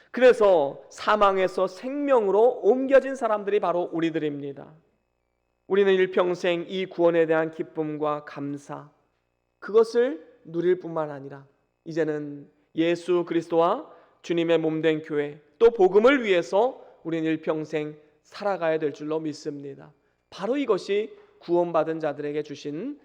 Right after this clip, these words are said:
사명인 것이지요. 그런가 하면 이제 마지막으로 어떻게 나타나시는가? 세 번째로는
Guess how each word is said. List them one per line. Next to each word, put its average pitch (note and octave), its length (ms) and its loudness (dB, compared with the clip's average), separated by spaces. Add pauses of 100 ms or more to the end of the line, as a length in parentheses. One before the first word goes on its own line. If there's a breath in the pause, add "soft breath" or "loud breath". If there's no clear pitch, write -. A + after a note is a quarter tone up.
(140 soft breath)
사명인 E3 540 -6
것이지요. D3 680 -10 (1000 soft breath)
그런가 C#4 340 4
하면 A3+ 200 6
이제 G#3 140 2
마지막으로 A#3+ 560 2
어떻게 A#3 320 4
나타나시는가? E3+ 1000 -2
세 F#3+ 160 -4
번째로는 F3+ 800 -2